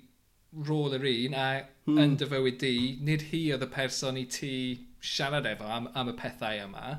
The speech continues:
Speaker 2: O'n i ddim yn siarad
Speaker 1: So,
Speaker 2: gyda neb amdano
Speaker 1: Wel,
Speaker 2: fo,
Speaker 1: yn
Speaker 2: man.
Speaker 1: union. So, so sut, sut, sut
Speaker 2: Yym,
Speaker 1: ddes
Speaker 2: nath
Speaker 1: di i, come on,
Speaker 2: na-,
Speaker 1: newid
Speaker 2: na-,
Speaker 1: y rôl?
Speaker 2: wel, nath y
Speaker 1: Fel petai?
Speaker 2: pwynt, nath y pwynt gyrraedd yn mis,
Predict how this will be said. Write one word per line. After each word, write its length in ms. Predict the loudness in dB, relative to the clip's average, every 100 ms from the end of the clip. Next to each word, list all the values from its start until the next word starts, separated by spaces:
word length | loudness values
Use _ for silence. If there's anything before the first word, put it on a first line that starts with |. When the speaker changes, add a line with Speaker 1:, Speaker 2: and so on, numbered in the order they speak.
| 4
Speaker 2:
O'n 100 | 8
i 60 |
ddim 100 | 10
yn 80 | 10
siarad 300 | 8 8 8
Speaker 1:
So, 20 |
Speaker 2:
gyda 140 | 8 6
neb 480 | 6 8 10 10 10
amdano 400 | 10 8 6 6
Speaker 1:
Wel, 140 | 6
Speaker 2:
fo, 60 | 8
Speaker 1:
yn 0 |
Speaker 2:
man. 180 | 6 6
Speaker 1:
union. 260 | 4 -2
So, 200 | -6 -6 -2
so 160 | 0
sut, 320 | 2 2 0
sut, 460 | 0 0 0 -4 -10 -10 -18
sut 520 | -14 -6 -2 -2 -4 -20 -20 -20 -20 -16 0
Speaker 2:
Yym, 340 | 12 12 12
Speaker 1:
ddes 100 | 12
Speaker 2:
nath 140 | 8 8
Speaker 1:
di 140 | 4 0 -4
i, 120 | -4 -4 -4 -6 -8 -10 -14 -6
come 140 | 0
on, 80 | 4 8
Speaker 2:
na-, 140 | 8
Speaker 1:
newid 180 | 8 6
Speaker 2:
na-, 60 | 4
Speaker 1:
y 60 | 4
rôl? 320 | 2 2 0 -4 -8 6
Speaker 2:
wel, 140 | 10 12
nath 160 | 10
y 60 | 6
Speaker 1:
Fel 20 |
petai? 140 | 8 10
Speaker 2:
pwynt, 180 | 10 10
nath 220 | 8 8
y 40 | 8
pwynt 400 | 10 10 8 0 4
gyrraedd 400 | 10 10 10 8
yn 140 | 6 8
mis, 220 | 6